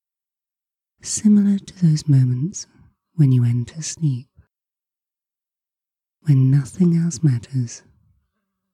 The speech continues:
just breathing.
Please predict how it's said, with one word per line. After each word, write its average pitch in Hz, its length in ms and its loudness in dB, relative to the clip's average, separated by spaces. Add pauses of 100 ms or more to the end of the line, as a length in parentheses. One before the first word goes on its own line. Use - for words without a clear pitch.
(200)
just 117 560 -4 (1500)
breathing. 117 640 0